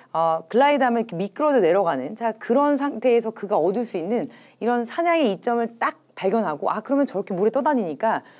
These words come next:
우리도 싹 이렇게 같이 떠다니면서 걔를 잡으면 되겠다." 이렇게, 어, 인식을 하게 된 거죠. 자, 보시면 그, 그리고 build their first boat, 그리고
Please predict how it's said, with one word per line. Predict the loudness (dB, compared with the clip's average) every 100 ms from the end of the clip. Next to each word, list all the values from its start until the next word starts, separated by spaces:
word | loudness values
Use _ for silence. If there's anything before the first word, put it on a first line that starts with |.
| _
우리도 | -4 -2 -2
싹 | -6 -6 -2
이렇게 | 0 2 0 -2 -18
같이 | -14 -10 -4
떠다니면서 | 0 2 0 0
걔를 | -2 -4
잡으면 | -4 -4 -2
되겠다." | 0 -2 0 0 0 -6 -18 -4
이렇게, | -2 2 2 2 -4 -8
어, | -2 2
인식을 | 2 2 0
하게 | 0 0
된 | 0
거죠. | -4 -6 -6 -6 -8 -20 _
자, | -4
보시면 | -2 -2 -4 -4
그, | -4 -2
그리고 | -2 0 0 -2 -4 -12 _
build | 0 2 4
their | 0
first | 0 -4 -4 -6
boat, | -6 -6
그리고 | -6 0 0